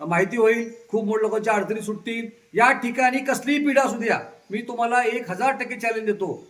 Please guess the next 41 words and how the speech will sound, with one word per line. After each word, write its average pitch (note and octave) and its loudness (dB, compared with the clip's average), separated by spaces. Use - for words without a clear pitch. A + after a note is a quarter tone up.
दहा A3+ 4
मिनिटात C4+ 0
ती C4+ -6
पीडा A#3+ -2
निघून E3 -4
जाईल. C3 -8
कसला A#3+ 2
वशीकरण C4 0
असू B3+ -2
द्या, A#3+ 2
कसली A#3 -6
करणी A#3+ 0
असू G#3+ -4
द्या, A3 0
काही A#3+ 2
असू - 0
द्या, B3 -2
जे A#3 -4
काही B3 -4
असू G#3+ -6
द्या, G#3+ -4
मला G3+ 0
माहित G3+ 0
नाही. F#3+ -6
तंत्रमंत्रित C4+ 0
जागर C4+ 6
इथं C4 -6
मंदिराच्या B3+ 0
गाभाऱ्यावर A#3+ 4
पाय A#3+ 4
ठेवला A#3 -6
तर A#3 -2
निघून E3 -2
जाते. - -10
मी C4 -2
तुम्हाला C4+ 0
एक C4 -4
हजार C4 -2
एक C4 -4
टक्के C4 -8
सांगतो E3+ -8